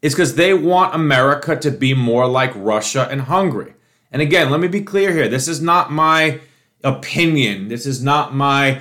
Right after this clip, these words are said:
trying to kind of read the tea leaves. This is what they say openly, right? Places like Russia and Hungary that are democracies in name o-, only, that are run by oligarchs,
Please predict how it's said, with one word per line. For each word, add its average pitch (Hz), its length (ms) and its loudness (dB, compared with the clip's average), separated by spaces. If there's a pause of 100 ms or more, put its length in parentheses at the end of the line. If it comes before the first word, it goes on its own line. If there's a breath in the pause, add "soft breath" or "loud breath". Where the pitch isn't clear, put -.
(200 loud breath)
trying 143 560 0
to 143 100 -6
kind 139 260 -2
of 113 120 0
read 143 300 4
the 135 120 0
tea 196 260 -4
leaves. 98 420 -4
This 165 200 0
is 180 160 -2
what 160 280 -2
they 156 140 2
say - 600 0 (180)
openly, 151 540 0 (400)
right? 120 420 0 (480 soft breath)
Places 165 480 2
like 180 220 2
Russia 135 420 0
and 160 120 -8
Hungary 131 480 2
that 113 160 0
are 113 100 2
democracies 135 920 0
in 156 120 -4
name 139 360 0
o-, 131 360 0 (100)
only, 107 540 0 (380)
that 120 120 4
are 113 80 4
run 120 400 2
by 175 200 4
oligarchs, 107 1000 0